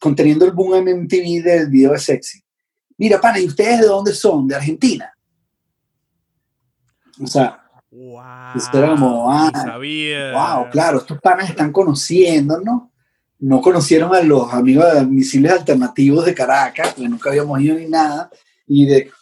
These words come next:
Speaker 1: con el primer disco nosotros habremos hecho que sí, Puerto Ordaz, Maracay, y, y ya, ah, y Puerto Rico".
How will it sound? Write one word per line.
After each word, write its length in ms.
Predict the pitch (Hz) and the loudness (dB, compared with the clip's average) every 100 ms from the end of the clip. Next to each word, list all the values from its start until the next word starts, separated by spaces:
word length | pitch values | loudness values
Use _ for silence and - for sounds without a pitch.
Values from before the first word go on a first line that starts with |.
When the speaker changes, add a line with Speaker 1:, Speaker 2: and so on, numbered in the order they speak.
| _ _ | _ _
Speaker 1:
con 260 | - 139 127 | -4 0 0
el 80 | 127 | 0
primer 260 | 127 123 135 | 0 -2 -2
disco 180 | - 202 | -2 0
nosotros 300 | 143 - 185 | -2 0 0
habremos 320 | 180 156 190 | 0 0 -2
hecho 160 | 185 | -2
que 80 | 202 | -2
sí, 320 | - 156 127 - _ _ _ _ | -2 -2 -4 -6 _ _ _ _
Puerto 340 | 147 131 135 | 0 0 0
Ordaz, 380 | 120 147 220 233 | 0 2 2 0
Maracay, 760 | 202 127 - - 214 294 302 277 _ _ _ _ _ _ _ _ _ _ _ _ _ _ _ _ _ _ _ _ _ _ _ - | -2 -4 -4 0 0 2 0 -2 _ _ _ _ _ _ _ _ _ _ _ _ _ _ _ _ _ _ _ _ _ _ _ -10
y, 300 | 139 135 - | -6 -6 -8
y 160 | 131 - | -12 -2
ya, 380 | 135 170 - - | 0 -2 -4 -2
ah, 260 | 170 185 - | 0 0 0
y 100 | 151 | 0
Puerto 360 | 160 160 139 | 2 2 0
Rico". 520 | 131 180 170 - - | 2 2 2 -6 -20